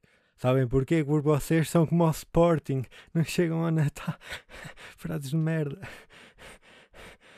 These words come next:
Piada futebolística básica número um. Eh, deixa-me só marcar aqui o check, que eu, eh, normalmente gosto de apontar isto. Pá, isto para mim também vocês, eu tenho desculpa.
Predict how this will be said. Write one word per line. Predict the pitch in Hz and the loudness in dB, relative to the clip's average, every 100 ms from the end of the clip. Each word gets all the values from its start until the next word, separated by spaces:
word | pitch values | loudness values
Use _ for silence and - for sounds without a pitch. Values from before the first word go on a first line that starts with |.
| - _ - - _ _ - | -20 _ -20 -20 _ _ -6
Piada | 165 151 | 0 0
futebolística | 143 - 110 113 113 - 113 - 107 | 0 -4 -4 -2 -2 -6 -8 -6 -4
básica | 104 107 107 104 107 | -2 -4 -6 -8 -6
número | 101 101 98 | -4 -4 -4
um. | 110 127 170 _ _ | -4 -6 -8 _ _
Eh, | 101 | -14
deixa-me | 98 101 104 101 | -12 -10 -10 -10
só | - | -10
marcar | 101 101 95 - 101 | -8 -8 -10 -12 -12
aqui | 104 - 107 104 | -12 -12 -12 -12
o | - | -14
check, | - - 127 131 _ _ | -18 -12 -10 -12 _ _
que | _ 110 | _ -16
eu, | 107 _ _ _ - | -16 _ _ _ -18
eh, | 117 113 | -14 -10
normalmente | 117 107 104 104 101 | -6 -4 -4 -4 -6
gosto | 104 - | -8 -8
de | 98 | -10
apontar | - 101 - 107 | -8 -10 -8 -8
isto. | 123 139 - - _ _ - - - - - _ | -8 -12 -18 -20 _ _ -20 -20 -18 -20 -20 _
Pá, | - 120 | 0 0
isto | 107 135 | 2 -2
para | 123 127 | 0 -2
mim | 131 139 | 0 -2
também | 135 131 135 | -2 -2 0
vocês, | 131 131 - 131 | -2 -2 -2 0
eu | 131 | 0
tenho | 143 147 | 0 -2
desculpa. | - 107 95 - | -4 -4 -4 -8